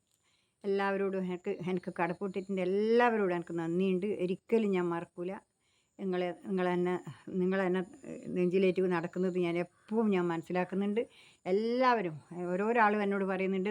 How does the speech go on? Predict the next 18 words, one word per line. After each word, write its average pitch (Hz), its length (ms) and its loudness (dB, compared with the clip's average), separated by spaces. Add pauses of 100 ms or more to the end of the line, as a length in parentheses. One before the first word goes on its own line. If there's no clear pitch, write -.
നിങ്ങൾ 180 180 0 (160)
അഭി-, 170 180 -6 (200)
പിന്നെ 170 220 -2 (120)
വന്നിട്ട് 175 380 -2
എനിക്ക് 175 240 -4
നിങ്ങളെ 175 220 0 (440)
വീട് 175 240 0
കാണണം, 170 400 -2
നിങ്ങളെ 170 220 -4 (100)
കാണണം, 175 380 2
നിങ്ങളെ 170 240 2 (220)
നേരിട്ട് 226 420 6
വന്നിട്ട് 196 240 4
അഭിനന്ദിക്കണം 185 500 4
എന്ന് 185 120 4
പറഞ്ഞിട്ട് 185 200 0
ഓരോരാളും 170 420 2
എന്നെ 160 140 -4